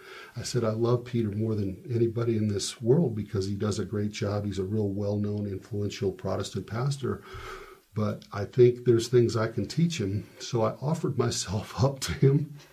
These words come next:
I wrote an email. It was only one line. And in the email it said, Peter,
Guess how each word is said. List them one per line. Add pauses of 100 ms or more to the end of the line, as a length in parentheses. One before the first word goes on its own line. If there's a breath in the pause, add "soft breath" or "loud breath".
(960 loud breath)
I
wrote
an
email.
It
was
only
one
line. (520 loud breath)
And
in
the
email
it
said, (300)
Peter,